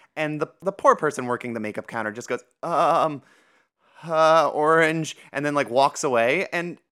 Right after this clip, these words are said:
clearly that's meant for a joke of, like, "Yeah, you look like a fucking hot mess." But also, how would other people handle this situation? Are they gonna handle it much better?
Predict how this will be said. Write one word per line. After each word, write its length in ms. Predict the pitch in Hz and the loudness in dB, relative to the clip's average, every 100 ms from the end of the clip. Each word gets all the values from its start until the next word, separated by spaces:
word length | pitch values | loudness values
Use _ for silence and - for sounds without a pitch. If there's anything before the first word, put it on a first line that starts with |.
| _ 180 | _ -16
clearly 540 | - 294 277 226 160 131 | -8 -4 0 2 2 2
that's 260 | 131 123 | 2 0
meant 240 | 139 139 135 | -2 -2 -2
for 200 | 139 123 | -2 -2
a 40 | |
joke 300 | 117 117 117 | 0 0 0
of, 100 | 120 110 | -2 -2
like, 140 | 107 | -4
"Yeah, 100 | 131 | -4
you 140 | 110 110 | -6 -6
look 140 | 110 | -8
like 100 | 120 | -8
a 60 | 107 | -6
fucking 300 | 110 110 101 | -8 -8 -6
hot 180 | 104 95 | -6 -4
mess." 240 | 107 - _ _ - | -6 -8 _ _ -2
But 100 | 233 | -2
also, 340 | 233 185 - _ _ _ _ _ _ _ | 0 -4 -6 _ _ _ _ _ _ _
how 320 | - 359 403 | -6 -4 2
would 140 | 427 - | 2 2
other 260 | 214 226 208 | 2 4 2
people 400 | - 185 160 139 | 0 -6 -6 -6
handle 360 | 120 127 139 135 | -4 -4 -4 -4
this 160 | 127 | -6
situation? 800 | 135 120 131 113 117 160 185 233 - _ _ _ _ _ _ _ _ | -8 -8 -4 -2 -4 -6 -8 -10 -16 _ _ _ _ _ _ _ _
Are 60 | 190 | 0
they 80 | 226 | 2
gonna 140 | 285 262 | 2 0
handle 240 | 247 247 | 2 2
it 60 | 220 | 4
much 260 | 170 202 165 | 2 0 0
better? 420 | 190 220 220 | 0 -2 -6